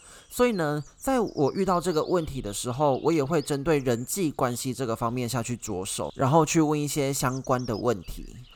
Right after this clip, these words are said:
那我觉得在这个部分啊，你可以从公司的文化，还有同事主管之间相处的氛围这个面向下去着手。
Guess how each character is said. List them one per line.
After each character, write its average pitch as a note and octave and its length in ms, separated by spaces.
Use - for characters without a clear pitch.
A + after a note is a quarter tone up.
那 D#4+ 120
我 C#4 120
觉 D#3 100
得 D3 100
在 D#3 140
这 E3 140
个 D3 100
部 D#3 220
分 C3 320
啊， G#2 180
你 A2+ 140
可 D#3 180
以 C3+ 80
从 A#2 320
公 D#3 260
司 D#3+ 160
的 C#3 140
文 G#2 240
化， A#2+ 320
还 G#3 100
有 G#3+ 140
同 D#3+ 260
事 A#3 240
主 D#3+ 180
管 C3+ 220
之 C#3+ 100
间 D3 220
相 D3 240
处 C#3 160
的 A2 160
氛 B2+ 220
围 G#2+ 280
这 C#3 140
个 B2 100
面 C3 220
向 B2 180
下 B2+ 140
去 B2+ 160
着 E2 260
手。 - 300